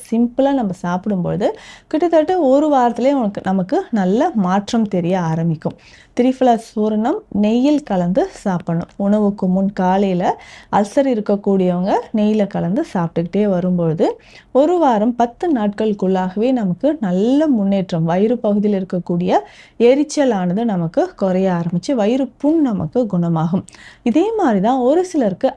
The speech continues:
ஐ பி எஸ் அப்படின்னு சொல்லக்கூடிய இரிட்டபிள் பவல் சிண்ட்ரோம் அப்படின்னு சொல்ற ஒரு கண்டிஷன். இது இன்ஃபெக்ஷன் இருந்தாலோ, ஹெச் பைலோரி இன்ஃபெக்ஷன், இல்ல நம்ம சாப்பிட்ட உணவு சரியா செரிமானம் ஆகாமல் இருக்கக்கூடிய நபர்களுக்கும்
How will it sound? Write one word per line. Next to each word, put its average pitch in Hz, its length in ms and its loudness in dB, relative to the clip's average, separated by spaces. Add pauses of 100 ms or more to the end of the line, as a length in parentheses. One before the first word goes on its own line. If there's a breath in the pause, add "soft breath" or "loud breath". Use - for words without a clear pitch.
ஐ 262 200 2
பி 285 160 0
எஸ் 226 240 -2
அப்படின்னு 190 280 0
சொல்லக்கூடிய 180 640 -2
இரிட்டபிள் 233 520 -2
பவல் 185 340 0
சிண்ட்ரோம் 170 440 -4
அப்படின்னு 185 360 -4
சொல்ற 180 360 -4
ஒரு 233 160 -4
கண்டிஷன். 170 500 -4 (440 loud breath)
இது 285 360 2
இன்ஃபெக்ஷன் 226 560 0
இருந்தாலோ, 185 520 0
ஹெச் 208 320 -6
பைலோரி 220 420 0
இன்ஃபெக்ஷன், 175 520 -4 (340 loud breath)
இல்ல 285 380 4
நம்ம 240 320 0
சாப்பிட்ட 349 540 0
உணவு 233 380 0
சரியா 202 420 -2
செரிமானம் 254 680 2 (240)
ஆகாமல் 269 600 2
இருக்கக்கூடிய 196 760 -2
நபர்களுக்கும் 180 800 -2